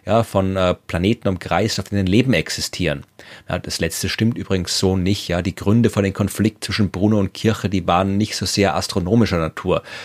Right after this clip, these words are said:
Aber das ist ein Thema für eine andere Folge der Sternengeschichten. Kurz gesagt, äh, Religion und, äh, Wissenschaft sind wie Wasser und Feuer, wie Hunde und Katzen, wie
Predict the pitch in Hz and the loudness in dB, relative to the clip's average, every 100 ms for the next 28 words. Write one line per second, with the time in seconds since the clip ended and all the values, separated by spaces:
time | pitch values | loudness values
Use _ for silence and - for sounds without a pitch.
0 | - 101 95 87 85 - 85 82 80 90 | -2 2 2 0 -2 -8 -8 -6 -2 -2
1 | 90 101 85 78 92 87 87 - 85 78 | 0 -2 -2 0 0 0 -2 0 0 0
2 | 76 76 - 80 80 80 - - - - | -2 -4 -4 -4 -4 -6 -8 -10 -16 -20
3 | _ _ - - - - - - 160 160 | _ _ -20 -20 -20 -20 -20 0 0 2
4 | 156 - 135 - 110 104 95 98 113 - | 0 2 0 2 2 2 2 2 2 2
5 | 95 117 143 - 110 107 - 98 104 - | 4 6 4 2 0 0 0 0 0 -2
6 | 123 117 107 - 113 107 95 98 101 85 | 0 0 -2 0 2 2 0 2 2 0
7 | 82 95 - 113 95 98 - - 92 107 | 0 0 0 -2 0 -2 -6 -2 2 4
8 | 110 98 98 98 95 101 113 107 101 98 | 4 2 2 0 0 0 0 0 0 -2
9 | - 104 - 117 101 90 95 98 | -6 -6 -4 -2 -2 0 0 0